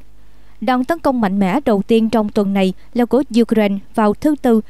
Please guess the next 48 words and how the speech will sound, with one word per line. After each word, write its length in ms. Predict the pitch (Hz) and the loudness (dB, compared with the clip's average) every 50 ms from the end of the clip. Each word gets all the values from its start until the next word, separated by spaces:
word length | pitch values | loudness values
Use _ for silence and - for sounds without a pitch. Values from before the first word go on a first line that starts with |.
| - - - - | -10 -14 -4 0
nhằm 160 | 247 262 254 | 0 0 2
vào 220 | 240 - 247 233 233 | 2 2 0 0 0
kho 180 | - - 285 | 2 0 0
vũ 160 | 262 - 214 | 2 2 0
khí 260 | 214 - - 254 320 392 - | 2 2 2 2 2 2 2
gần 120 | - 226 220 | 0 0 0
thành 160 | - 214 202 | 0 -2 -2
phố 280 | - - 214 220 285 311 - | 0 2 2 2 2 2 0
Toropets, 480 | - 226 220 202 196 - 277 330 - - - - - - - - - | 0 0 2 0 0 0 -2 -2 -2 -6 -12 -16 -18 -18 -16 -6 -2
vùng 180 | - 240 233 226 | 0 0 0 0
Tver. 460 | - - - 226 214 - 214 202 196 185 - - - - - - - - - - - | -2 0 2 2 2 4 2 2 0 0 -4 -10 -18 -18 -18 -18 -18 -16 -10 -4 0
Người 140 | 262 269 | 2 2
đứng 140 | 277 349 370 | 2 0 0
đầu 180 | 349 302 240 233 | 2 2 2 2
Trung 180 | - 277 247 | 2 0 0
tâm 200 | 254 262 254 240 | 2 0 0 0
Tình 160 | 233 247 208 208 | 0 0 0 2
báo 180 | 220 220 311 - | 2 0 0 0
Quân 160 | - 254 226 | 0 0 0
sự 320 | 208 - 240 202 180 175 - - | 0 0 0 0 0 -2 -4 -4
Estonia, 680 | - 294 285 - - 254 226 220 208 214 214 208 196 185 - - - - - | -4 -4 -2 0 2 2 2 4 4 4 4 2 2 0 -4 -10 -16 -16 -6
Đại 160 | 240 214 233 | -2 -2 0
tá 220 | 226 - 220 269 311 - | 0 0 0 0 0 -2
Anskivisau 880 | - 240 233 226 - - - - 233 214 - 214 208 - - 226 208 202 | 0 2 2 2 0 -2 0 0 2 2 2 0 0 2 2 2 2 2
ước 240 | - - 277 262 - | 2 0 -2 0 0
tính 120 | 233 226 320 - | -2 -2 0 0
rằng 200 | 254 208 185 180 - - - - - | 0 0 -2 -4 -10 -14 -16 -14 -8
ba 220 | - 226 285 302 294 | -4 0 0 0 2
mươi 200 | 277 285 294 277 | 2 2 2 4
ngàn 320 | 254 233 220 208 202 202 - - | 4 2 2 2 0 -2 -2 -2
tấn 140 | 247 254 320 415 - - | -2 -2 -2 -4 -4 -4
đạn 180 | 196 175 185 | -2 -2 -2
pháo 300 | 190 - - 202 220 330 440 - - - - | -4 -4 -2 2 2 2 0 0 -6 -6 -2
có 100 | - 339 | -2 0
thể 220 | - 269 220 202 | 2 2 2 2
đã 140 | 226 240 247 | 2 2 0
bị 160 | 226 214 190 | 2 2 0
phá 220 | 190 - - 226 285 - | 0 0 0 -2 0 2
hủy 260 | - 214 170 175 254 - | 2 2 2 2 0 0
trong 140 | - 302 269 | 0 0 2
cuộc 180 | - 214 208 - | 2 0 0 0
tấn 160 | 254 277 320 | -2 -2 0
công 220 | - 247 220 220 | 0 0 0 2
này, 200 | 214 202 185 175 - - - - - - - | 2 0 0 -2 -4 -8 -16 -18 -12 -4 0
tương 140 | 285 285 247 | 2 2 4
đương 200 | 277 269 254 254 | 4 4 4 2
với 160 | - 349 339 | 2 0 0
khoảng 300 | - - 214 170 190 | 0 0 -2 0 -2